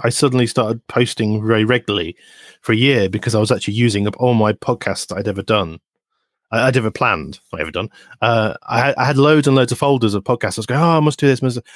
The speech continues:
and literally I went through them all for a year and then just went, "That's it." Uh,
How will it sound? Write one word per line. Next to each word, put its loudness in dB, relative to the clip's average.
and 2
literally 0
I 2
went -2
through -2
them -4
all -8
for -4
a 0
year 2
and 0
then -2
just -4
went, -2
"That's -2
it." 0
Uh, 0